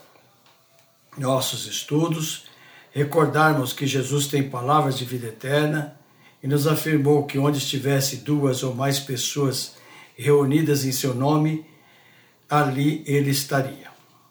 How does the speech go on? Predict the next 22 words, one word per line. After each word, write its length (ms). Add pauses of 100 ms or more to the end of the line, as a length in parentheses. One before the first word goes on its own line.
(580)
Aos 220
ouvintes 540
que 160
generosamente 1000
nos 200
prestigiam 680
com 180
sua 260
audiência 680 (460)
já 160
há 40
algum 260
tempo, 480 (100)
recordamos. 1000 (640)
E 60
aos 160
que 140
nos 240
ouvem 340
pela 320
primeira 400
vez, 540